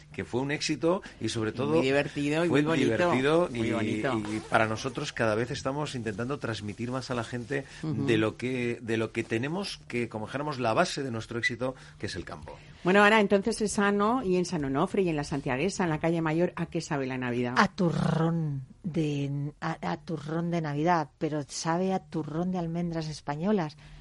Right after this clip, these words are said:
Speaker 3: Mira, el otro día salió en, en, en la prensa que el,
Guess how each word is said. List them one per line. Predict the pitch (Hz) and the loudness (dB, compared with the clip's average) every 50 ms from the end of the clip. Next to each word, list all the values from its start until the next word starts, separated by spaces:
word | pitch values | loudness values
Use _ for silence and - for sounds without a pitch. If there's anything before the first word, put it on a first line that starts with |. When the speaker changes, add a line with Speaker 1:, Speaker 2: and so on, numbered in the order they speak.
| - - - - - - | -20 -20 -20 -20 -14 -6
Speaker 3:
Mira, | 196 185 196 196 190 | -4 -2 0 2 2
el | 185 | 2
otro | 196 196 208 | 0 0 0
día | 214 214 214 208 202 | 0 2 2 2 2
salió | - 190 170 180 185 | 0 -2 -4 -2 -2
en, | 190 185 185 180 175 - | -4 -4 -4 -6 -8 -8
en, | 165 170 180 175 170 165 160 156 147 - | -8 -6 -4 -4 -4 -4 -4 -6 -8 -8
en | - 165 165 170 | -8 -6 -4 -4
la | 170 170 | -4 -4
prensa | 165 180 190 202 208 196 185 - 180 165 | -4 -2 0 0 0 -2 -2 -6 -8 -6
que | - 180 | -6 -4
el, | 165 165 160 165 160 156 | -4 -2 -2 -2 -2 -2